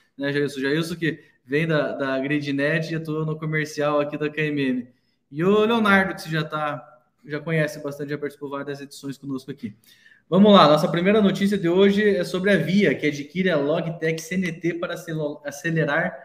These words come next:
a logística do e-commerce. A Via, que é a dona das marcas Casas Bahia, Ponto, Extra, a Zaplog, agora traz pro seu portfólio uma empresa de tecnologia, C N T. A aquisição, é, é, pretende, né, com a, com a aquisição,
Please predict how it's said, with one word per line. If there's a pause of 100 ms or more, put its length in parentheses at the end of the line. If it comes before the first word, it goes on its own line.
(240)
a
logística
do
e-commerce. (320)
A
Via,
que
é
a
dona
das
marcas
Casas
Bahia,
Ponto,
Extra, (200)
a
Zaplog, (240)
agora
traz
pro
seu
portfólio
uma
empresa
de
tecnologia,
C
N
T. (520)
A
aquisição,
é,
é,
pretende,
né,
com
a,
com
a
aquisição,